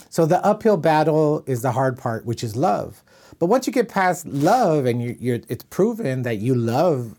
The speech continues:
a space or you love a community or you love a partner or you love an experience or you love a field of interest or you love your, the field that you practice in, then you spend time.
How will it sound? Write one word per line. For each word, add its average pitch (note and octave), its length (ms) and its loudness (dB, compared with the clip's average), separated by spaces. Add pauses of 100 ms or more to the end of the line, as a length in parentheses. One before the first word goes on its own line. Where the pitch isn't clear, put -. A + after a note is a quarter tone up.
a A#2+ 100 -4
space A2 520 -6
or A2 40 -4
you G#2 140 -4
love B2 260 -2
a C#3+ 60 -2
community G#2 560 -6
or G2 60 -10
you G2+ 140 -8
love C3+ 220 -4
a C#3 40 -8
partner G#2 500 -8
or G2+ 40 -10
you F#2+ 180 -8
love C3 280 -4
an C3 80 -2
experience G#2 720 -6
or G#2 80 -8
you F#2+ 120 -8
love C3 340 -4
a B2+ 60 -4
field A2 420 -6
of G2+ 120 -10
interest G2+ 480 -8
or G2 60 -10
you G2 120 -8
love C#3 300 -4
your, A2 260 -6 (640)
the A#2 300 -6
field A2+ 340 -4
that F#2 120 -8
you G#2+ 80 -8
practice A#2 500 -8
in, A2+ 240 -8 (160)
then D#3+ 180 4
you C#3+ 80 4
spend B2 380 -2
time. A2 520 -6